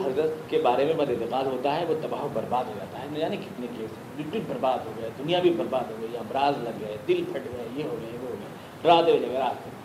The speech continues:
لیکن دیکھیں گے صاحب کیا دل پھٹ گیا۔ چانچہ میں گیا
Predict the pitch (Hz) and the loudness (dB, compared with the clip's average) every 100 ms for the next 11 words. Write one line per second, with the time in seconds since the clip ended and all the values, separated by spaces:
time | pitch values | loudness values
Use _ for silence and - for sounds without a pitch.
0 | - - - - - - - - - - | -16 -16 -14 -14 -14 -14 -14 -16 -14 -14
1 | - - 131 117 113 120 131 147 151 - | -14 -14 -10 -8 -4 -4 -4 -6 -8 -6
2 | 151 143 135 131 110 104 - - - - | -4 -2 -4 -8 -10 -10 -12 -14 -14 -14
3 | - - - - - - - - - - | -14 -14 -16 -16 -16 -16 -16 -16 -6 2
4 | 139 147 143 131 139 | 4 4 2 4 4